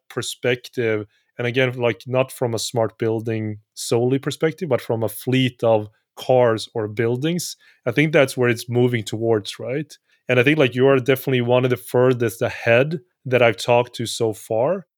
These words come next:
But from a digital twin perspective, what do you see there as in the visualization component, how important is that one?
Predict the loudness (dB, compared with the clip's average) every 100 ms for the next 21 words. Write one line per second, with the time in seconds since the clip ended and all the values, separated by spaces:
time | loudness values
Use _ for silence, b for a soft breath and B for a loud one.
0 | _ 2 2 2 -4 -4 -2 0 0 -2
1 | -4 -4 0 0 0 -6 -2 -2 -2 -10
2 | -12 -14 _ 0 2 2 0 -4 -4 -4
3 | -2 -2 2 4 4 4 4 2 2 -2
4 | -2 -2 -4 -12 _ -10 -4 -2 0 0
5 | -2 0 0 0 -2 -4 -4 -4 0 0
6 | 0 -2 -2 -2 0 0 -2 -2 -4 -4
7 | 0 2 2 0 -4 -2 -2